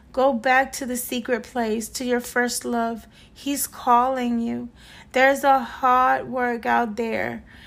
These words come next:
and he's calling you to be part of it and take part of his plan.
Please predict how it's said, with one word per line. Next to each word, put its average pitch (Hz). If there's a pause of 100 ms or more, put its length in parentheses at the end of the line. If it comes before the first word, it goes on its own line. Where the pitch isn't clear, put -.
(160)
and 247
he's 254
calling 254
you 254
to 247
be 233
part 247
of 233
it 220
and 226
take 233
part 254
of 262
his 269
plan. 233